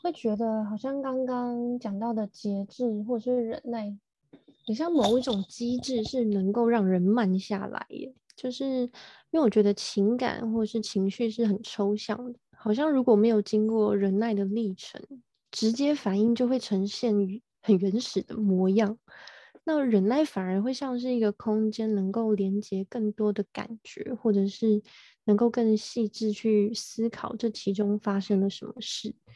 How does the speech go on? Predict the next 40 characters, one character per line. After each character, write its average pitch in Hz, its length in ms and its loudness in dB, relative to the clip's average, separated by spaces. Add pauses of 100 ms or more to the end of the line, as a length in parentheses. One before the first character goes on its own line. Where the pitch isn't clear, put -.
(440)
因 320 80 0
为 339 120 6
通 320 260 2
常 214 300 2
会 254 160 0
需-， - 420 -14 (180)
有 202 200 6
一 202 120 4
个， 208 580 4
如 254 60 2
果 233 120 6
说 240 160 6
有 190 120 6
一 180 60 2
个 196 80 2
刺 208 320 -2
激， 208 160 2
会 214 140 4
有 190 100 0
一 - 40 -8
个 220 120 -4
反 - 240 -8
应 208 220 2
的 196 100 0
话， 226 320 0 (380)
那 339 120 0
我 240 60 2
们 190 140 4
通 240 180 -2
常 208 240 2
忍 214 200 0
耐 226 220 -2
的 190 140 0
会 226 160 -2
是 - 220 -8
一 214 180 0
种 - 320 -10 (140)
不 254 100 -4
舒 220 260 -2
服、 - 520 -12